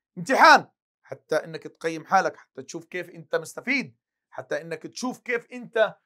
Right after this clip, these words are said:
أمورك في الأحياء. ما اتبنت عندك الفكرة إنه الأحياء بس حفظ. لا،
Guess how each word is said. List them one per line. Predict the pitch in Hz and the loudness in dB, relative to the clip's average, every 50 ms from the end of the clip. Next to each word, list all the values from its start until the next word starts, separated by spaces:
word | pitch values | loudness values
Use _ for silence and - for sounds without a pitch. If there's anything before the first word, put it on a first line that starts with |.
| _ _ _ - | _ _ _ -10
أمورك | 180 208 294 339 320 294 269 - | -6 -2 0 4 6 6 6 6
في | - 226 | 4 -8
الأحياء. | 208 - - 160 143 160 175 143 - - _ _ _ _ _ _ _ _ _ _ _ _ _ _ _ _ _ _ _ _ _ - | -14 -12 -12 -14 -12 -8 -8 -8 -8 -10 _ _ _ _ _ _ _ _ _ _ _ _ _ _ _ _ _ _ _ _ _ -6
ما | - 170 240 285 294 285 294 294 - - _ _ _ _ _ _ _ _ _ _ _ _ _ _ _ _ _ _ _ _ _ _ _ _ _ _ _ - | 4 10 12 12 12 12 12 8 4 -2 _ _ _ _ _ _ _ _ _ _ _ _ _ _ _ _ _ _ _ _ _ _ _ _ _ _ _ -4
اتبنت | 185 185 - 180 180 277 285 262 247 233 240 226 | -4 -4 0 4 6 6 6 4 0 -4 -2 -4
عندك | 208 240 226 220 214 214 | -6 -4 -6 -6 -8 -8
الفكرة | 190 180 214 214 - 170 165 165 | -12 -12 -14 -8 -4 -4 -4 -4
إنه | 160 160 151 | -4 -12 -16
الأحياء | 151 - - - 143 151 147 - - | -16 -18 -20 -14 -8 -8 -8 -8 -8
بس | - - - - | -10 -16 -16 -18
حفظ. | 127 - _ _ _ | -20 -20 _ _ _
لا، | 123 131 139 143 - | -6 -4 -4 -4 -6